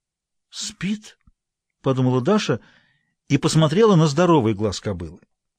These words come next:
Влажный, тёмно-лиловый, как слива, он глядел куда-то в бок, совсем не на Дашу.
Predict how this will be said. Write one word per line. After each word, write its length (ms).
Влажный, 840
тёмно-лиловый, 880
как 220
слива, 440
он 220
глядел 380
куда-то 400
в 120
бок, 500
совсем 380
не 80
на 120
Дашу. 340